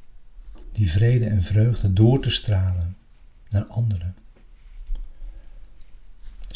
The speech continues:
Zelfs als ze niet bij jou in de buurt zijn, kun je doorstralen naar anderen. Als mensen bij je in de buurt zijn,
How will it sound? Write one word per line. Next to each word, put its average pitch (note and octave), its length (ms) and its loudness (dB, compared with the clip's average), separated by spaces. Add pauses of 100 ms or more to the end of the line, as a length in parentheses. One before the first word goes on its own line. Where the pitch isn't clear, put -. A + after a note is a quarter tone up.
(140)
Zelfs C3 400 6
als A2+ 140 0
ze A2 100 4
niet A#2+ 220 6
bij A2+ 120 6
jou A#2 200 6
in A2 60 6
de G2+ 80 6
buurt B2 280 0
zijn, G2+ 340 -2 (520)
kun A#2 140 6
je F#2+ 160 8
doorstralen G#2 600 4
naar G#2 140 0
anderen. G#2 440 -2 (1500)
Als - 120 -10
mensen F2+ 300 0
bij F#2+ 140 4
je F#2+ 60 4
in F#2 60 4
de F#2+ 60 4
buurt B2+ 300 2
zijn, B2 440 2